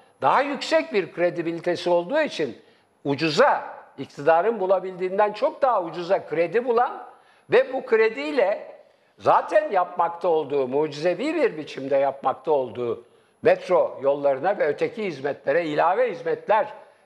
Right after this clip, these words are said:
yapmak için kredi bulan İstanbul Büyükşehir Belediyesi'nin kredi imzasına izin vermeyen bir merkezi iktidar. Yani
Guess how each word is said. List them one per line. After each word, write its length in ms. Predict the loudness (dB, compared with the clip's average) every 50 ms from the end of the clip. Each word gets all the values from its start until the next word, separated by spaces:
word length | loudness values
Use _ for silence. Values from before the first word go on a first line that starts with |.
| _ _
yapmak 420 | 2 2 2 2 -2 -4 -4 -4
için 300 | -8 -8 -8 -8 -8 -6
kredi 400 | -2 2 2 2 2 2 0 0
bulan 500 | 2 2 2 2 0 0 -4 -8 -14 -16 -18 -20 -20 _ _ _ _ _ _ _ _ _ _ _ _ -8
İstanbul 560 | -6 -6 4 4 4 4 4 0 -4 -4 -2
Büyükşehir 560 | -2 -2 -2 -2 -2 -2 0 0 0 0 0
Belediyesi'nin 880 | 0 0 0 -2 -4 -4 -4 -4 -4 -6 -6 -4 -4 -4 -4 -6 -10 -14 _ _ _ _ _ _ _ _
kredi 520 | 2 4 4 4 2 2 0 0 0 0 -4
imzasına 680 | -8 -8 -8 -2 0 0 0 0 -2 -2 -2 -2 -2 -2
izin 520 | -4 -8 -10 -4 -2 0 0 0 0 0
vermeyen 680 | 0 2 2 0 0 -4 -6 -6 -6 -4 -4 -6 -6 -10 -16 _ _ _ _ _ _ _
bir 320 | -2 0 0 0 0 -4 -10
merkezi 760 | -4 0 0 0 0 -2 -8 -8 -8 -6 -6 -4 -4 -4 -6 -10 -16 _ _ _ _ _ _ _ _ _
iktidar. 540 | -12 -12 -10 -8 -10 -4 0 2 2 2 0 -6 -16 -20 _ _ _ _ _ _ _ _ _ _ _ _ _ _ _ _ _ _ _ _ _ _ _ _ _ _ _ -20 -20 -20 -20 -20 -20 -20 -20 -20 -20 -20 -20 -20 -20 -20 -20 -20 -20 -20 _ _ _ _ _ _ _ _ _ _ _ _ _ _ _
Yani 280 | 8 8 8 6 -2